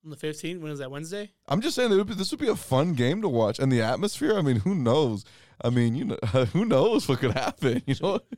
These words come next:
Speaker 1: Do we
Speaker 2: <laughs>
Speaker 1: go?
Speaker 2: No, <laughs> I know. Stop.
Speaker 1: Do we go?
Speaker 2: Um, I think we should, maybe.
Speaker 1: We'll see if we can make it work.
Speaker 2: See if we can make it work. But, man, give me Bourgade on this one.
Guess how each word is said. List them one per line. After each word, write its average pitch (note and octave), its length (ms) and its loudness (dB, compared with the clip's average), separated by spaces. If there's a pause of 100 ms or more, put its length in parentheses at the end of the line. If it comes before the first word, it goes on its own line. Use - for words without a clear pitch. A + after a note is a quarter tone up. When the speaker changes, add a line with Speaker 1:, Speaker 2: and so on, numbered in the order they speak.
Speaker 1:
Do E3+ 80 -2
we F3+ 120 -6
Speaker 2:
<laughs> E3+ 60 -2
Speaker 1:
go? D3 320 -2 (140)
Speaker 2:
No, B2+ 200 0 (140)
<laughs> - 140 -6
I - 220 -6
know. C3 180 -8 (180)
Stop. - 640 -16 (260)
Speaker 1:
Do F#3+ 120 4
we A3+ 140 2
go? F#3+ 460 2 (260)
Speaker 2:
Um, A#2+ 280 0
I A2 120 0
think - 160 -10
we G#2+ 100 -6
should, A#2+ 320 -6
maybe. G2 520 -10 (680)
Speaker 1:
We'll E3+ 100 -20
see - 140 -14
if G3+ 40 -14
we F#3+ 60 -14
can D3+ 60 -14
make C3+ 100 -14
it C3+ 80 -20
work. - 180 -18 (100)
Speaker 2:
See A#2+ 140 -4
if A#2 60 0
we A2+ 80 -4
can A2 120 -2
make G#2+ 140 0
it G2 40 -4
work. A#2 320 -2 (440)
But, A2+ 680 0 (500)
man, A2 200 0
give B2 140 -2
me D3 60 0
Bourgade F#2+ 460 -4
on C#2 160 -10
this - 200 -16
one. - 220 -12